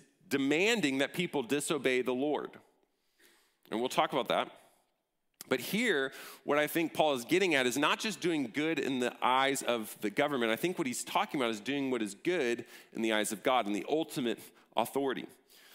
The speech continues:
So then, even if you receive pushback or, or, or consequences from the government because they don't like what you have done, there is still a commendation that comes because you are suffering for the right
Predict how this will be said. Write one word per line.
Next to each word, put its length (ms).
So 180
then, 220
even 440
if 280
you 180
receive 640
pushback 600
or, 160
or, 300
or 200
consequences 800
from 180
the 80
government 600
because 240
they 160
don't 160
like 280
what 140
you 160
have 240
done, 540
there 200
is 140
still 520
a 40
commendation 800
that 160
comes 300
because 320
you 100
are 140
suffering 480
for 120
the 100
right 300